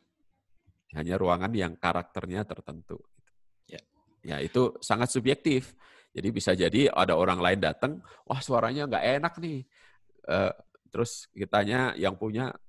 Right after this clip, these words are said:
Speaker 1: manggil, manggil, apa namanya, akustik desainer diubah. Nanti
Speaker 2: Iya.
Speaker 1: yang datang tadi bilang enak, tapi orang lain datang lagi nggak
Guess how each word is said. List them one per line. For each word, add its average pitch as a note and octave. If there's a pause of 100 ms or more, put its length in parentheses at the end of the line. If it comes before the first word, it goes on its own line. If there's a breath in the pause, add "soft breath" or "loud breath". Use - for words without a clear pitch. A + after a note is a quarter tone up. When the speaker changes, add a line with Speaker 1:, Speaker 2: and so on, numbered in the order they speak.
(120)
Speaker 1:
manggil, F2+ (160)
manggil, D#2+
apa -
namanya, G2
akustik - (480)
desainer F#2+
diubah. F#2+
Nanti C3 (240 loud breath)
Speaker 2:
Iya. D#2
Speaker 1:
yang F#2
datang F#2
tadi G2
bilang A2
enak, B2
tapi G#2+
orang C3+
lain C3
datang B2
lagi C3
nggak E2+